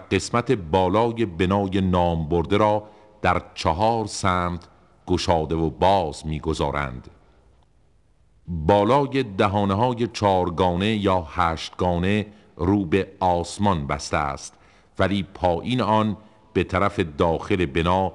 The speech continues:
تا درون ساختمان یا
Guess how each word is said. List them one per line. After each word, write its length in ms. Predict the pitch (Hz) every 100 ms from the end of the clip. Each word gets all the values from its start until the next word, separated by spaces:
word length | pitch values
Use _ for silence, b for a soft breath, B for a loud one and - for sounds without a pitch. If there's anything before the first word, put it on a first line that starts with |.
| B B B _
تا 320 | 92 92 87 76
درون 400 | 78 92 135 131
ساختمان 800 | 101 - 90 85 - 92 92 90
یا 180 | 85 90